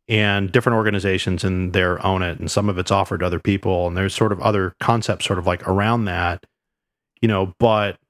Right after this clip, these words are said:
um, you know, you, you sort of have a certain reason why you do things.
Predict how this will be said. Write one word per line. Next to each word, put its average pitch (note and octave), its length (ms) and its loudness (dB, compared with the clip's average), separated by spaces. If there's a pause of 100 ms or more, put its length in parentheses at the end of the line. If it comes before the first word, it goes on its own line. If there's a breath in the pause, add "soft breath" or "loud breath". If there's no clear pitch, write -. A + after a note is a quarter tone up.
(240)
um, G2 540 0 (1200)
you A2+ 80 0
know, G2+ 80 4
you, G2+ 160 0
you G#2 80 -4
sort C#3+ 220 4
of A2+ 40 -2
have A#2+ 160 2
a A2 60 -2
certain G#2+ 600 -2
reason G#2+ 680 0 (240)
why F#2+ 320 2
you G#2 220 0
do F#2+ 240 -2
things. D2+ 540 -12